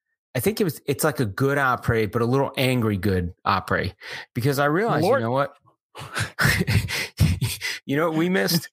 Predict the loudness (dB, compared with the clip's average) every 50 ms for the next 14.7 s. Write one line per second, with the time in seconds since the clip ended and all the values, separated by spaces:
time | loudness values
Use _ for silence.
0 | -18 -20 -20 _ _ _ -2 0 2 2 0 0 0 -4 -2 -2 -2 0 0 -2
1 | -2 0 -4 -4 -4 -2 0 0 2 2 2 0 -2 -2 -2 -2 -4 -4 -6 -4
2 | -4 -4 -6 -6 -10 _ _ _ _ _ _ _ _ _ _ _ _ _ _ _
3 | _ _ _ _ -2 0 2 2 2 0 2 2 2 2 2 0 0 0 0 0
4 | 2 2 2 0 0 -2 -4 _ _ _ _ _ -18 -14 -12 -12 -12 -12 -14 -14
5 | _ -2 0 0 0 0 -4 -6 -6 -6 -10 -12 -18 _ _ _ _ _ _ _
6 | _ _ _ -20 -20 _ -4 -2 0 0 2 2 2 2 0 0 -4 -10 -20 -20
7 | _ -20 -8 -4 -4 0 2 2 2 2 2 0 0 2 2 2 2 0 -2 -2
8 | -2 -2 -2 -2 0 0 0 0 0 -2 -2 -2 -4 -2 0 0 0 2 2 2
9 | 2 0 0 -2 -2 0 0 0 2 0 0 2 2 2 2 2 2 2 2 2
10 | 0 0 -2 -8 -16 _ _ _ _ -4 -2 0 -2 0 0 0 0 0 0 -2
11 | -2 -2 -2 0 0 0 0 -2 0 0 0 0 0 -2 -4 -6 -2 0 2 2
12 | 2 0 -2 -6 -12 -12 -10 -10 -8 -8 -8 -10 -10 -12 -10 _ -6 -6 -4 -2
13 | 0 2 2 0 2 0 0 2 2 2 2 2 0 2 2 2 2 2 2 2
14 | 0 -2 -4 -4 _ -8 -2 -2 0 2 2 0 0 0